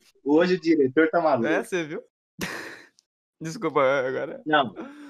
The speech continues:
Speaker 1: mas essa, não, é, foi genial, cara.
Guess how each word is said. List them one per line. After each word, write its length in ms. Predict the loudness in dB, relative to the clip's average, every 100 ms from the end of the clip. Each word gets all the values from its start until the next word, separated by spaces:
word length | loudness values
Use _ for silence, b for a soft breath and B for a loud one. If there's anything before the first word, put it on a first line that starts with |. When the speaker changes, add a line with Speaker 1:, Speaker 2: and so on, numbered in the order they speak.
| B B B _ _ -4
Speaker 1:
mas 260 | 2 4 4
essa, 320 | 4 6 6
não, 200 | 6 6
é, 360 | 6 4 4 2
foi 140 | 0 2
genial, 460 | 4 4 4 2 -2
cara. 200 | -8